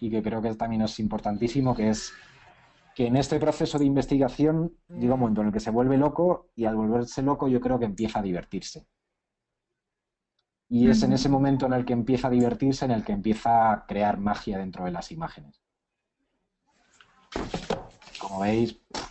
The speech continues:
Speaker 1: o sea, está haciendo magia de muchas maneras. O sea, ya no solo porque las imágenes son una pasada, sino porque nos obliga y nos sugiere una cantidad de ejercicios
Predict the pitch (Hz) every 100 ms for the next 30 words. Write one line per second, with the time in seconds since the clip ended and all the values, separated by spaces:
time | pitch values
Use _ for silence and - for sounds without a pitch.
0 | - _ _ _ _ _ _ _ _ _
1 | _ _ _ _ _ _ - - - -
2 | - - - _ 107 - 113 131 131 120
3 | 117 - 143 143 202 - 180 202 190 127
4 | 104 - - 92 104 92 - - 92 95
5 | 107 113 107 107 104 - 104 - 107 107
6 | 104 101 98 - - 113 123 135 143 _
7 | _ _ - 110 98 95 87 92 87 90
8 | - 90 101 107 113 113 110 110 107 -
9 | 107 - - 107 101 104 104 98 101 101
10 | 101 98 98 98 98 - - - 104 98
11 | 92